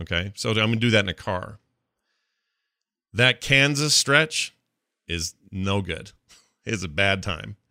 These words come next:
There's nothing to see. It is just an empty ocean of nothing. Uh, so I don't like how I get there.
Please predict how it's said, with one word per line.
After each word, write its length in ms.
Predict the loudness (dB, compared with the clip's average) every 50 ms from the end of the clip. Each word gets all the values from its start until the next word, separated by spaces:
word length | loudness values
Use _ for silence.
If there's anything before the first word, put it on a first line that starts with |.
| _ _ _ _ _ _ _ -10
There's 180 | -8 -8 -6
nothing 320 | -2 0 0 0 0 0 -2
to 80 | 0
see. 520 | 0 0 2 2 2 2 0 0 -2 -6 _ _ _ _ _ _ _
It 140 | -8 -6 -4
is 340 | -2 -2 -4 -4 -6 -8 -12
just 580 | -10 -4 -2 -2 0 0 -2 -4 -6 -10 -10 _ _ _
an 120 | -16 -16 -10
empty 360 | -6 -6 -6 -4 -6 -8 -6 -4
ocean 300 | -4 -4 -4 -6 -8 -8
of 100 | -8 -8
nothing. 460 | -8 -8 -8 -8 -10 -14 -18 -20 -20 _ _ _ _ _ _ _ _ _ _ _ _ _ _ _ _ _ _ _ _ _ _ _ -8
Uh, 380 | -4 -4 -2 -2 -4 -4 -8 -10 _ _ _ _ _ _ _
so 160 | -8 -4 -2
I 60 | 0
don't 140 | 0 0 2
like 180 | 2 0 0 0
how 220 | 2 2 2 2
I 60 | 2 0
get 240 | 0 -2 -4 -6
there. 260 | -8 -10 -10 -10 -12